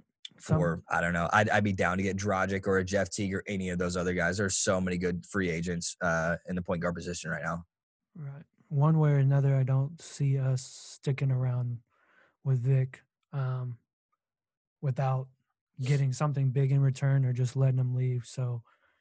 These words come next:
Speaker 1: who knows? We'll, we'll see how it is and what this new
Speaker 2: Yeah.
Speaker 1: season
Speaker 2: I'm thinking either Milwaukee, there's gonna be a three-team trade, I think, with Vic, maybe. Uh, but I'm thinking it's the, the teams that are definitely interested in are Milwaukee,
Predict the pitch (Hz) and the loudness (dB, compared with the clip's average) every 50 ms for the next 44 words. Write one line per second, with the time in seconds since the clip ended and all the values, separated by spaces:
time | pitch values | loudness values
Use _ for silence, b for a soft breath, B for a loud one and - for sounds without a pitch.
0 | _ _ _ _ _ _ _ _ - 160 160 147 135 127 123 120 117 - - _ | _ _ _ _ _ _ _ _ 0 2 4 4 4 4 2 0 -4 -8 -16 _
1 | _ - 135 131 131 127 131 143 139 131 123 113 - - 139 139 135 131 131 127 | _ -4 0 0 2 0 0 -2 -4 -4 -6 -6 -6 -4 -2 0 0 0 0 0
2 | 127 127 120 120 117 123 127 127 123 120 117 127 127 123 120 120 120 131 156 165 | -2 -4 -4 -4 -4 -4 -4 -4 -6 -8 -10 -10 -8 -8 -6 -8 -8 -10 -12 -12
3 | 147 131 131 127 - 131 127 - 127 113 107 - 131 - - 135 131 127 131 127 | -8 -6 -6 -4 -4 -4 -2 4 6 8 8 8 6 2 -2 -4 -2 -2 0 2
4 | 117 131 147 143 - 151 147 143 131 135 135 131 131 123 120 123 123 113 110 110 | 4 4 4 6 6 6 6 6 4 4 6 8 8 6 8 8 6 6 8 8
5 | 120 135 147 143 - 151 143 143 143 135 - - 127 131 127 120 135 139 143 135 | 8 8 8 8 6 4 6 6 6 4 2 2 4 4 4 6 4 4 4 6
6 | 139 127 117 113 - 117 117 117 110 - - 113 107 101 - - 104 101 101 107 | 6 6 6 4 2 -2 -2 -2 0 0 0 0 0 0 0 0 4 4 6 6
7 | 110 113 110 113 127 117 104 123 127 123 123 131 135 143 139 - - - 143 147 | 6 4 4 4 2 -2 0 0 -2 0 2 2 2 2 2 -2 -4 0 2 4
8 | 160 180 170 156 - _ _ _ _ _ _ _ _ - - 113 117 110 107 107 | 4 4 2 0 -4 _ _ _ _ _ _ _ _ -2 4 6 6 8 8 8
9 | 120 117 120 117 110 127 113 113 120 117 110 90 113 113 113 - - - - 123 | 8 6 6 4 2 0 2 2 2 2 2 2 0 0 2 2 0 0 0 0
10 | 117 107 110 131 127 - 156 143 135 135 120 117 113 113 117 110 107 110 110 - | 0 0 0 -2 0 0 0 2 4 6 6 6 6 4 4 2 0 0 0 0
11 | 113 110 107 107 92 85 104 98 95 95 95 107 101 95 95 95 95 95 - 101 | 0 2 2 2 2 2 2 4 2 2 2 2 2 4 4 4 4 2 2 -2
12 | 95 92 92 87 | -2 -2 -4 -6